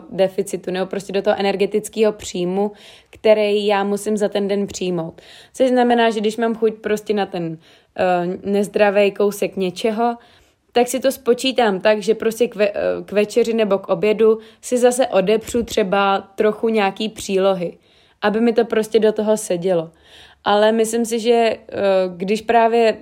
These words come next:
fakt jako ten kalorický příjem máte strašně, jako jste si, eh, do té diety zvolili jako fakt jako přísnej, tak,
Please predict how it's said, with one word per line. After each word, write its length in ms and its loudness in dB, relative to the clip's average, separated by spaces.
fakt 280 0
jako 160 -2
ten 200 0
kalorický 600 2
příjem 380 -2
máte 300 0
strašně, 500 -2
jako 240 -4
jste 160 -4
si, 300 0
eh, 340 4
do 160 0
té 180 -2
diety 580 2
zvolili 580 0
jako 240 0
fakt 260 -2
jako 180 0
přísnej, 800 -6
tak, 520 2